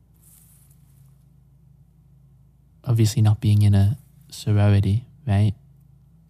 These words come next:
But coming from the perspective of a woman, do women have those fears as well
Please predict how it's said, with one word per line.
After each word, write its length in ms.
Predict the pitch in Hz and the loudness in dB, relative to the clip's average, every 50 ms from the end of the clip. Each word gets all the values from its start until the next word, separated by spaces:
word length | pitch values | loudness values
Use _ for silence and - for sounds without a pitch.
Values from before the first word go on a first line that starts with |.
| _ _ _ _ _ _ _ _ _ _ _ _ _ _ _ _ _ - _ _ | _ _ _ _ _ _ _ _ _ _ _ _ _ _ _ _ _ -20 _ _
But 380 | - 113 104 - - - - | -4 -4 -4 -4 -6 -16 -20
coming 240 | _ - 110 107 107 | _ -4 -2 0 0
from 160 | 104 - 104 104 | -2 -2 -2 -2
the 60 | 98 | -2
perspective 540 | 95 - 107 - - - 104 104 - 110 107 | -2 -2 -6 -6 -4 -4 -6 -4 -4 -4 -2
of 120 | 104 101 | -2 0
a 80 | 104 98 | 0 -2
woman, 480 | 95 98 98 101 101 101 98 95 107 - _ _ _ _ _ _ _ _ _ _ _ _ _ _ _ _ _ _ _ _ _ _ _ _ _ | -2 -2 0 0 0 0 0 -2 -4 -6 _ _ _ _ _ _ _ _ _ _ _ _ _ _ _ _ _ _ _ _ _ _ _ _ _
do 140 | - 120 | -2 0
women 300 | 113 113 117 131 147 151 | 2 2 4 4 4 6
have 260 | 143 139 131 120 117 107 | 6 4 4 2 0 0
those 680 | 113 107 107 107 101 - - 151 - - - - - _ _ _ _ _ _ _ _ _ _ _ _ _ _ _ _ _ _ _ _ _ _ _ _ _ _ _ _ _ _ _ _ - | 0 0 2 0 0 -2 -4 -6 -10 -16 -18 -20 -20 _ _ _ _ _ _ _ _ _ _ _ _ _ _ _ _ _ _ _ _ _ _ _ _ _ _ _ _ _ _ _ _ -20
fears 680 | - - - - 101 101 107 117 147 - - - _ _ _ _ _ _ _ _ _ _ _ _ - | -20 -10 -4 -2 -2 0 0 -2 -4 -6 -10 -20 _ _ _ _ _ _ _ _ _ _ _ _ -10
as 100 | - 110 | -6 -4
well 300 | 107 95 101 120 143 - | -2 -2 0 -2 -2 -4